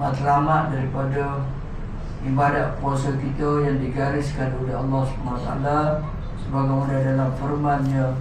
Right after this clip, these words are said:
yang saya baca di permulaan Ramadan itu.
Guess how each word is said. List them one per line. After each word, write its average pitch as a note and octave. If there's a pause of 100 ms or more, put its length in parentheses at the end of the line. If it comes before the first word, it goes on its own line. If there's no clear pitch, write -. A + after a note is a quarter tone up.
(460)
yang C3
saya B2+
baca C3+ (720)
di C3
permulaan C#3 (160)
Ramadan C3+
itu. C3